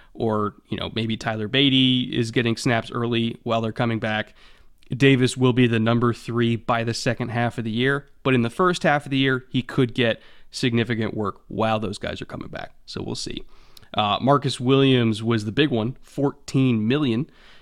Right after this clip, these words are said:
He's gonna be their new starting free safety for them. Uh, really natural in center field. So I think that, um, he and Chuck Clark are gonna work really well in tandem together. 'Cause Chuck, I kinda,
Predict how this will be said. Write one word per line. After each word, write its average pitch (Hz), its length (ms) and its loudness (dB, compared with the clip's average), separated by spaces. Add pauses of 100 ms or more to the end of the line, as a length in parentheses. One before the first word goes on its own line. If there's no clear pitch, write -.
(100)
He's 127 160 2
gonna 127 140 4
be 120 100 4
their 113 140 2
new 113 140 2
starting 110 680 0 (100)
free 113 280 -2
safety 110 720 -4
for 113 120 -4
them. 113 420 -2
Uh, 95 300 -6
really 123 380 2
natural 117 460 -2
in 110 40 -2
center 107 260 -4
field. 113 440 -2 (300)
So 117 160 -2
I 113 80 2
think 123 260 0
that, 113 300 0
um, 101 460 -2 (500)
he 120 340 2
and 107 160 0
Chuck - 240 -2
Clark 120 360 -2 (200)
are 110 80 -6
gonna 110 160 -2
work 107 240 -2
really 110 220 -4
well 107 200 -2
in 107 60 -4
tandem 110 260 -4
together. 113 300 -4
'Cause - 180 -6
Chuck, - 300 2
I 139 80 0
kinda, 139 360 0